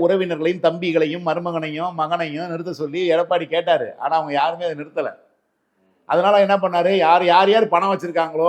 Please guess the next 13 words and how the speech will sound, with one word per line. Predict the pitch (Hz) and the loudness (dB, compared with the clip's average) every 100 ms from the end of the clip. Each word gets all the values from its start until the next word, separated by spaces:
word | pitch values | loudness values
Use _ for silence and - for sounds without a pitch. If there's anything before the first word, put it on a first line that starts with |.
| 170 | 4
அப்படின்னு | 151 160 160 | 2 -2 -8
சொல்லி | 151 180 | -4 0
அவங்கள | - 175 170 175 | 2 4 4 2
நிறுத்தினாரு. | 175 170 139 107 - _ _ _ | 0 -2 -2 -4 -10 _ _ _
அதுலயே | 120 190 208 220 | 0 2 6 6
பணம் | 226 165 190 202 | 6 4 2 0
இருக்குன்னு | 190 196 202 185 | -2 0 0 0
நம்பி | 170 175 185 | -4 -2 -2
நிறுத்தப்பட்ட | 170 170 202 165 160 | -2 -2 -4 -2 -4
பலர் | 151 170 - | 0 0 2
பணம் | 160 180 | 0 0
செலவு | 156 175 175 156 | 2 4 4 2
பண்ணல. | 135 107 | -4 -8